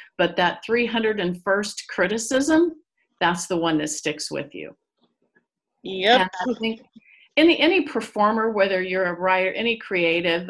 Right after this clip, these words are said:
Speaker 1: um, and, and I, and in any other profession too, if you're an architect, mechanic, you name it, you, you know, you want to have your work appreciated and, "Hey, good job," you know, attaboy, pat on the back. And most of the time, even if we get a s-,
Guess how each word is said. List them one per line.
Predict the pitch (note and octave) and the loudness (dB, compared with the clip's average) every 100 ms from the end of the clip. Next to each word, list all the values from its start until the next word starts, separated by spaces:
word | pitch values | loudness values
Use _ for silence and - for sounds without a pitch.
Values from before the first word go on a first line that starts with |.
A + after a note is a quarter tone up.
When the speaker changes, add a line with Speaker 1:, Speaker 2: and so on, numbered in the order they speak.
| - | -8
Speaker 1:
um, | D#3+ F3 E3+ - | -4 -2 -4 -2
and, | D4 - | -2 0
and | D4+ C4+ | 2 2
I, | B3+ - - _ G#3+ | 0 -2 -14 _ -2
and | C#4 | 2
in | D#4+ E4 | 4 6
any | D4+ A3 | 4 4
other | A3 A3 | 2 -2
profession | F3 E3+ F3+ F3+ E3 F3 | -4 -2 -2 -2 -6 -6
too, | - A3+ F3 | -2 0 0
if | E3 E3+ | -2 -2
you're | F3 E3 | 0 0
an | E3 | -2
architect, | - F#3 F#3+ F3 F3 - | 0 0 0 -2 -2 -4
mechanic, | D#3 - G3 F#3+ E3 E3 | -8 -6 -4 -2 -4 -4
you | F3+ | -2
name | F3 G#3 F3+ | 0 0 -2
it, | - | -4
you, | G#3+ - | -10 -10
you | F3 | -8
know, | E3 | -6
you | F3+ F3 | -4 -4
want | F3 F#3+ F#3+ | -2 -2 -4
to | E3+ | -8
have | F#3 E3+ E3+ | -4 -4 -4
your | E3+ | -6
work | E3+ E3 | -6 -6
appreciated | - - F#3+ - D3+ D3 E3 F3+ | -8 -4 -4 -2 0 2 0 0
and, | D3+ D#3+ - - - | -2 -4 -10 -10 0
"Hey, | A3+ F3+ | 0 2
good | G#3 F#3+ E3+ | 0 0 0
job," | F3 G3 F3 E3+ | 0 2 2 2
you | E3 | 0
know, | E3+ E3+ | 0 2
attaboy, | E3 G3 F3+ F3+ F#3 F#3 | 2 2 0 0 0 0
pat | A3 F3+ | 0 0
on | F3 | -2
the | E3 | -4
back. | D3+ F#3+ F3 - | 0 0 0 -2
And | D3 F3 - - - | -6 -8 -12 -20 -8
most | G3+ C4 D#4 A#3+ | 0 0 0 -4
of | |
the | G#3 | -4
time, | G#3 A3 G3 G3 G3 | -2 -2 0 -2 -6
even | G#3 A3 G#3+ | -8 -4 -4
if | G#3 | -4
we | G3 F#3+ | -6 -4
get | F#3+ E3+ - _ _ _ | -4 -4 -10 _ _ _
a | F#3+ | -10
s-, | F#3+ - | -8 -12